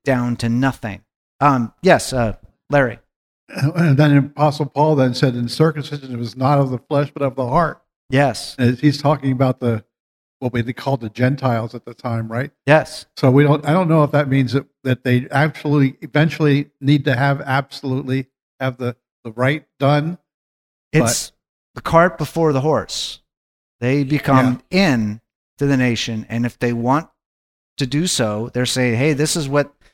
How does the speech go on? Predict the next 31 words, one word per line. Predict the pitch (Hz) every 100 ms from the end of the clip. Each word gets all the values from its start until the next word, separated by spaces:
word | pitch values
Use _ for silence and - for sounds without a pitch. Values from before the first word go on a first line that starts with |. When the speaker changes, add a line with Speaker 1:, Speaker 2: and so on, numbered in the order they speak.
| _ -
Speaker 1:
this | 185
is | 202
what | 196 196
it's | 190
a | 180
part | - 175 170
of | 156
the |
nation." | 156 160 - 120 - _ _ _ _ -
You | 127
don't | 147 214
force | - 196 196
it | 196
upon | - 123 113
them. | 110 151 175
You | 120
don't | 151
say, | 147 139 127 120 120 _ _ _
"You | - 131 180
must | 170 151 151 - -
do | 151 151
this | 143 139 123 -
to | 135
be | 127 127
a |
part | - 139 131
of |
the | 123
kingdom | - 131 113
of | 110 104
God." | 147 120 80